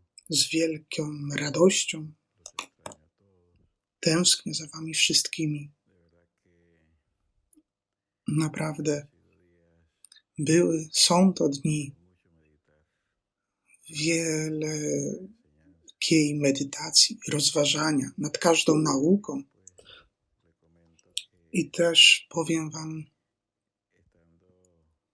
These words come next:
że medytując nad Świętym Pismem,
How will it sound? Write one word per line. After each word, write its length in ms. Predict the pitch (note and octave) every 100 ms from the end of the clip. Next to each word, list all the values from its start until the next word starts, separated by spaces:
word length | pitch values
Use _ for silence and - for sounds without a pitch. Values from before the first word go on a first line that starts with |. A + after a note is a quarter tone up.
| _ _ _ _ -
że 580 | D3+ - E3 D3+ D3 C#3+ C#3+ C#3 _ _ _ _ _ _ _ _ _ _ D#3
medytując 1120 | D3+ C#3 C#3 - F3 F#3+ F3+ D#3+ D#3 - -
nad 580 | D3+ C#3 C#3 - - - _ _ _ _ _ _ _
Świętym 680 | - - - D3+ D3+ D3+ C#3
Pismem, 640 | D#3+ G3 - - A#2+ A#2+